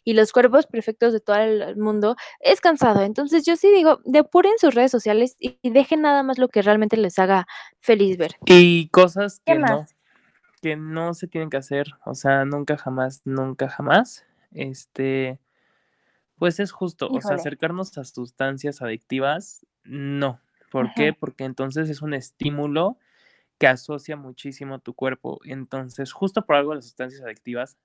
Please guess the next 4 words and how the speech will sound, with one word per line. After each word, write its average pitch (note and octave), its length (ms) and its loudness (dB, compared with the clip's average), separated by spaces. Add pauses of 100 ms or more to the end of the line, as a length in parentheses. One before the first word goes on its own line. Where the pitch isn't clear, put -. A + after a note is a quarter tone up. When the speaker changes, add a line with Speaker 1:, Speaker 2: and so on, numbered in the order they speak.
Speaker 2:
son - 420 -16
adictivas. A2 640 -12 (440)
Si - 200 -8
nosotros D#3+ 680 -10